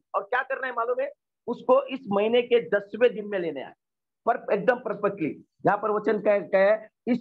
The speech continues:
महीने के दसवें दिन में आपको लेना है और उसको क्या करना है, चार दिन निहारना है और चार दिन के बाद में चौदहवें दिन में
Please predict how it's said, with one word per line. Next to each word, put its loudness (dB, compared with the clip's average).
महीने 4
के 2
दसवें 2
दिन -4
में 0
आपको -2
लेना -2
है -6
और 0
उसको -6
क्या 2
करना -4
है, -4
चार 4
दिन -6
निहारना 0
है -8
और -2
चार 4
दिन -2
के 2
बाद 0
में -2
चौदहवें 4
दिन -2
में -2